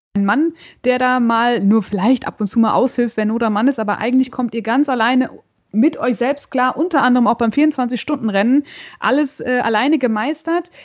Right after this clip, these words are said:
Ähm, ihr habt viel mediale Aufmerksamkeit, aber auch, ähm, viele Fans. Ich meine, wie unterscheidet sich das, wenn du jetzt mal die Teams, ähm, Mixed-Teams siehst oder reine Frauenteams? Wo findest du da die, ja,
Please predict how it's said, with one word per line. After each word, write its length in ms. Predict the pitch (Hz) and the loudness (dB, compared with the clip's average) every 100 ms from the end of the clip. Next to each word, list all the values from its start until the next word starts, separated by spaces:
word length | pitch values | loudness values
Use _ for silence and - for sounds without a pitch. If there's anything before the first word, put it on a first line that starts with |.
| - | -16
Ähm, 320 | - 262 262 262 | -6 0 0 2
ihr 140 | 233 | 0
habt 180 | 262 - | 0 -2
viel 240 | - 320 | 0 2
mediale 560 | 285 262 262 269 269 254 | 4 2 2 0 2 0
Aufmerksamkeit, 920 | 285 311 302 311 277 - 277 330 - | 0 -2 -4 -2 -4 -4 -4 -4 -6
aber 240 | 220 240 - | -4 -4 -2
auch, 340 | 226 285 - | 0 -2 -4
ähm, 280 | 247 254 247 | -4 -2 0
viele 240 | 294 294 | 0 0
Fans. 440 | - 247 277 196 - | 0 0 0 0 -4
Ich 120 | 220 | -6
meine, 260 | 226 233 208 | -2 -2 2
wie 280 | 269 370 349 - - _ | 4 2 0 -10 -20 _
unterscheidet 600 | 262 262 247 220 294 294 | 0 2 0 -2 -2 -2
sich 160 | 294 - | -6 -2
das, 200 | 294 - | -4 -2
wenn 140 | 269 | -2
du 100 | 254 | -2
jetzt 200 | 262 262 | -4 -4
mal 240 | 254 247 240 | -4 -2 -4
die 180 | 226 | -4
Teams, 460 | 202 254 262 262 - | -4 0 0 -2 -8
ähm, 480 | 226 226 226 220 202 | -4 -2 0 0 0
Mixed-Teams 640 | 285 - - - 302 294 | -2 -6 -4 2 2 2
siehst 280 | 277 302 277 | 2 2 2
oder 200 | 226 220 | -2 -2
reine 200 | 226 240 | 0 -2
Frauenteams? 640 | - 220 214 208 185 180 | -4 -2 -2 0 -2 -2
Wo 140 | 240 262 | 0 2
findest 340 | 269 262 - | 2 2 -2
du 60 | 226 | -4
da 220 | 226 226 | -2 0
die, 420 | 214 214 208 214 | -2 0 0 -2
ja, 260 | 190 175 | 0 0